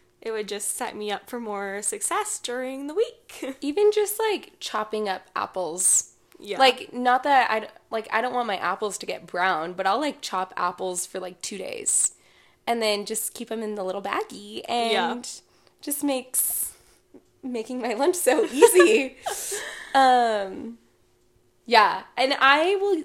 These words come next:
Speaker 2: like, meal prep with my sister sometimes.
Speaker 1: Mm-hmm.
Speaker 2: Done it with some other friends before, and maybe Camden will be next.
Speaker 1: Maybe.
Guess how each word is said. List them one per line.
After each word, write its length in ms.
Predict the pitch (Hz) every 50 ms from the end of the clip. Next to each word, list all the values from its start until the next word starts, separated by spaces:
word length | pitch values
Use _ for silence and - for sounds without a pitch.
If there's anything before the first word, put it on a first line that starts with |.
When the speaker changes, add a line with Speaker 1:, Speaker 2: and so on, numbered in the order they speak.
| -
Speaker 2:
like, 260 | 311 311 294 - - 247
meal 180 | 240 240 233
prep 360 | 233 - 247 226 202 - - - -
with 320 | - 214 208 208 208 - -
my 140 | 220 196 214
sister 400 | - - 262 - - 294 285 269
sometimes. 720 | - 277 269 254 262 269 262 254 254 254 240 247 240 214
Speaker 1:
Mm-hmm. 180 | 190 185 196 208 214 - - -
Speaker 2:
Done 160 | - 233 233
it 80 | 226 -
with 100 | 240 233
some 180 | - 233 226 -
other 220 | - 202 208 202
friends 460 | 202 - - 202 202 208 226 233 226
before, 840 | - 226 220 220 - 214 214 208 202 202 202 196 196 190 196 202 202 - _ _ _ _ _ _ _ _ -
and 720 | 226 220 214 208 208 202 202 208 208 202 208 208 185 196 220
maybe 400 | 240 269 311 339 392 415 440 440 -
Camden 440 | - - 349 339 320 330 339 320 302
will 120 | 294 285
be 120 | 269 277 254
next. 720 | - - - - _ - - - - - - - - - 262
Speaker 1:
Maybe. 520 | 254 269 277 262 233 196 - - 226